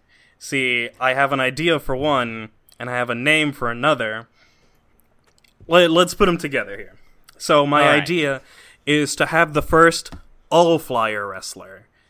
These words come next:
Speaker 1: So we have, uh, there's a lot of high-flying wrestlers, you know, the kids love that. It's very acrobatic and stuff. But eventually
Speaker 2: Yeah.
Speaker 1: these people have to land on the ground.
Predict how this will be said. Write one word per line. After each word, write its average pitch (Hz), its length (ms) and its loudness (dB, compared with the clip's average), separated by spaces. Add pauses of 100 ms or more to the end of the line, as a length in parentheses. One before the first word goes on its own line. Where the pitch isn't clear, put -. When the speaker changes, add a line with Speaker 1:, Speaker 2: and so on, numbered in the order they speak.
(380)
Speaker 1:
So - 160 -2
we 175 180 6
have, 185 160 4
uh, 175 380 -2
there's 170 320 2
a 175 60 2
lot 170 180 8
of 147 100 0
high-flying 139 600 2
wrestlers, 123 500 -2
you 143 140 0
know, 131 300 -4 (260)
the 185 140 0
kids 185 280 2
love 170 280 2
that. 98 240 -8
It's 113 100 -12
very 139 260 2
acrobatic 131 640 0
and 95 140 -14
stuff. 104 360 -8 (400)
But 165 160 6
eventually 170 540 4
Speaker 2:
Yeah. 151 60 4
Speaker 1:
these 156 180 0
people 151 340 0
have 135 220 0
to 123 160 -8
land 131 300 0
on 120 140 -2
the 104 80 -8
ground. 107 640 -4